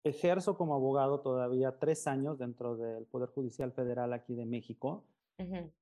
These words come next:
Speaker 1: Y llega un punto en el cual me doy, me, me, me doy cuenta, siendo muy honesto, haciendo un ejercicio de honestidad,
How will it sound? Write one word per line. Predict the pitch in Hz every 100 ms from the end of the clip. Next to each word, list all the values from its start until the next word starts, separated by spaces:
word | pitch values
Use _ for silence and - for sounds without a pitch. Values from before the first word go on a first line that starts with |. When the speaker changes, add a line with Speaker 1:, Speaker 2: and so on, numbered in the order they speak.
| _
Speaker 1:
Y | 190 190
llega | 185 208
un | 240 -
punto | 202 220
en | 208
el | 175
cual | 175 175
me | 185
doy, | 175 180 - _
me, | 165 156 156 151
me, | 151 151
me | 147
doy | 160
cuenta, | 156 160 147 147 147 139
siendo | 151 156
muy | 156 165 175
honesto, | 156 147 156
haciendo | 156 160
un |
ejercicio | 165 147 131 165
de | 147
honestidad, | 123 - 131 131 139